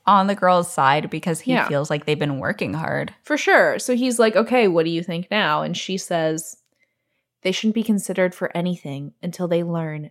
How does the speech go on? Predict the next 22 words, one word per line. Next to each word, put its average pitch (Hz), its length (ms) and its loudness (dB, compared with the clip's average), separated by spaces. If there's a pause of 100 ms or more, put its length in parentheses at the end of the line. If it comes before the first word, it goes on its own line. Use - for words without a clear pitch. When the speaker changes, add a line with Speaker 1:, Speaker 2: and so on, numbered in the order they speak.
Speaker 2:
to 165 120 -10
respect - 580 -8
their 151 140 -16
coach." - 760 -14 (800)
So - 140 -8
now 302 140 8
it's 302 100 4
an 180 100 2
ego - 460 -6
game. - 460 -6 (360)
Speaker 1:
Right. 147 460 2 (720)
So 202 480 0
the 202 100 -2
girls 208 340 2
hit 254 120 -8
the 254 100 0
locker 190 380 2
room 180 240 0
after - 280 -2
the 170 120 -8
performance, 156 880 -2
and 156 380 -2